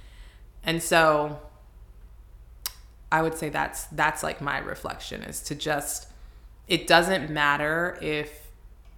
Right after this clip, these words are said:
it's something that's quote unquote old. If it's working for you, you don't need to go and find something new. You don't need to, it's a lot of time and energy to just waste trying to find something new, trying to find another answer, trying to see,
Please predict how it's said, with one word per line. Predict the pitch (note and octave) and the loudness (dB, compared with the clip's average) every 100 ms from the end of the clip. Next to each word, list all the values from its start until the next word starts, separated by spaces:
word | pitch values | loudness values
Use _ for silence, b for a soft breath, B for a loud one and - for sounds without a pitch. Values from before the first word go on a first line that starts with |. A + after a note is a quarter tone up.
| - - | -20 -4
it's | F3+ E3+ - | -2 0 2
something | D#3+ D#3 D#3+ D3+ | 2 2 -2 -2
that's | C#3+ | -4
quote | - - D#3 | -8 -2 -2
unquote | D#3 D3+ D3 C#3+ | 0 -2 -4 -4
old. | D#3 C#3+ C#3+ E3 F3 | -2 0 2 0 -4
If | D3 | -8
it's | D#3 - | -8 -10
working | - D3 D3 F3 | -6 -6 -6 -8
for | F3 F3 | -6 -4
you, | F3+ F3 | -2 -2
you | D3+ | -4
don't | C#3+ D3 D3+ | -4 -6 -6
need | D#3 | -8
to | D3+ | -8
go | C#3+ D3 | -6 -6
and | C#3+ C#3 | -6 -4
find | D3+ D#3 D3+ C#3+ C#3+ C#3+ - b b b b - | 0 0 0 -4 -10 -12 -16 b b b b -16
something | - D#3 D3+ D3+ D3 | -6 -6 -4 -6 -4
new. | D#3+ D#3 | -4 -4
You | C#3+ D3 | -4 -4
don't | D3+ D3+ | -4 -4
need | D3+ D3 | -6 -6
to, | D3 C#3+ - | -6 -6 -6
it's | E3+ F#3 | -2 0
a | |
lot | E3 E3+ | 4 4
of | E3+ | 4
time | - D#3 | -2 -2
and | D3 | -2
energy | C#3+ D3 C#3 C3 | -4 -6 -8 -12
to | - C#3+ | -10 -8
just | D3 C#3+ - - | -6 -8 -12 -16
waste | D3 D3 D3 C#3+ - | -6 -4 -2 -4 -8
trying | - D3+ D3 | -6 -4 -4
to | |
find | C#3+ D3 D3 D3 | -6 -4 -2 -4
something | C#3+ C#3 C#3+ | -8 -8 -8
new, | C#3+ C#3 | -6 -8
trying | C#3+ | -10
to | C#3 | -6
find | C#3+ D3 | -4 -4
another | D3 C#3+ C#3+ | -4 -6 -6
answer, | C#3+ C#3 C#3 | -8 -8 -8
trying | C#3 D3 | -8 -10
to | |
see, | C#3+ D3+ D3 | -8 -6 -6